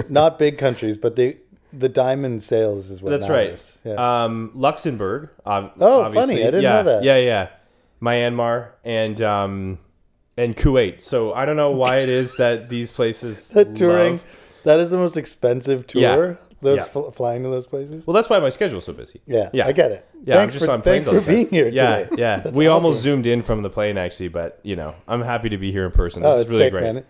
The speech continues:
Speaker 2: Yeah.
Speaker 1: It's cool to see you, like, being down to earth, and by that I mean on the earth.
Speaker 2: Physically on the earth,
Speaker 1: Yeah.
Speaker 2: not in the sky, yeah.
Speaker 1: 'Cause you're not, like, you know, like, your ego's still enormous, but
Speaker 2: Yeah.
Speaker 1: your feet are on the ground, which is cool to see.
Speaker 2: Thank you.
Speaker 1: Physically.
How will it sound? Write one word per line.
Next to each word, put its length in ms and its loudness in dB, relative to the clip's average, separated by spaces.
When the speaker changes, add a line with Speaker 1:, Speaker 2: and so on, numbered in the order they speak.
Speaker 2:
Yeah. 220 0
Speaker 1:
It's 140 2
cool 180 6
to 120 2
see 220 -4
you, 180 4
like, 360 2
being 300 2
down 240 2
to 60 2
earth, 280 2
and 120 -2
by 140 2
that 220 2
I 80 2
mean 260 -6
on 400 -6
the 240 -6
earth. 220 0
Speaker 2:
Physically 380 0
on 100 2
the 60 0
earth, 100 0
Speaker 1:
Yeah. 80 4
Speaker 2:
not 160 4
in 60 0
the 40 -8
sky, 220 -2
yeah. 160 0
Speaker 1:
'Cause 160 4
you're 120 4
not, 300 2
like, 280 2
you 100 0
know, 140 -2
like, 200 -4
your 200 2
ego's 400 0
still 340 -6
enormous, 720 -6
but 160 -4
Speaker 2:
Yeah. 360 0
Speaker 1:
your 100 4
feet 260 0
are 120 4
on 100 -2
the 60 -10
ground, 320 -4
which 80 -10
is 260 -12
cool 260 0
to 80 -6
see. 300 -12
Speaker 2:
Thank 180 -2
you. 120 -12
Speaker 1:
Physically. 340 -4